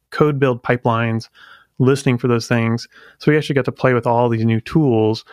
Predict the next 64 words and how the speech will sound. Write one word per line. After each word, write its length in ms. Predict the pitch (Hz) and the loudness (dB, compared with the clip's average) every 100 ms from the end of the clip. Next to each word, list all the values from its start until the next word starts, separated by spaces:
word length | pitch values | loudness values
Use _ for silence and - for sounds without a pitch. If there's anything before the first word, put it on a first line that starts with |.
| - _ | -20 _
all 140 | 135 131 | 0 0
the 60 | |
kind 140 | 120 123 | 0 -4
of 80 | - | -2
fun 240 | 139 127 | 0 0
stuff 420 | - 110 107 - _ _ _ _ - | 0 -2 -2 -10 _ _ _ _ 0
that 60 | |
we 40 | 120 | 2
don't 180 | 127 123 | 2 0
normally 280 | 120 123 117 | 0 2 0
get 80 | |
to 60 | 117 | -2
play 160 | 120 107 | 0 0
with 180 | 107 - 240 | -2 -6 -4
on 160 | 123 | -2
some 160 | 113 113 | 0 0
projects 320 | 110 110 107 | 0 0 -2
because, 400 | - 117 104 107 _ - | -2 0 -2 -4 _ -2
you 80 | 139 | 0
know, 40 | |
there's, 260 | 123 - - | 0 -4 -6
there's 260 | 135 113 117 | -2 -2 -2
not, 200 | 127 139 | -2 0
not 140 | 117 | 0
enough 160 | 113 - | -2 -2
time 220 | 123 117 | 0 0
to 40 | |
kind 200 | 117 113 104 | 0 0 0
of 60 | |
invest 320 | 107 117 117 | 0 0 0
in 100 | 139 | -2
it, 180 | 123 120 | 0 0
and 120 | 117 | -2
they 100 | 107 | -2
need 140 | 107 110 | -2 -2
to 80 | 110 | -2
get 120 | 120 | -2
something 220 | 110 104 | -2 -2
done 160 | 113 110 | -2 -2
that's 120 | 104 | -2
very 180 | 113 101 | -4 -4
specific. 500 | - 160 180 170 - - - _ - | -4 -2 0 -4 -8 -20 -20 _ -2
And 140 | 120 | 0
now 120 | 123 | 2
we 80 | 123 | 0
get 140 | 117 | -2
to 60 | 120 | -2
do 260 | 113 110 117 | 0 0 2
our 160 | 117 | 0
thing. 340 | 117 107 104 110 | 0 -2 -4 -4
So 320 | 117 104 117 - | -2 -2 -4 -2
it 40 | 151 | 0
was 100 | 151 | 2
a 40 | |
lot 140 | 151 | 0
of 80 | 127 | 0
fun 240 | 135 127 123 | 0 0 0
playing 320 | - 131 120 | -2 0 2
with 100 | 117 | 2
all 100 | 110 | 0
those 180 | 107 - | 0 -2
fun 360 | 120 110 113 - | -2 0 -4 0
new 160 | 135 | 0
tools. 500 | 120 127 113 101 - | 0 0 0 0 -6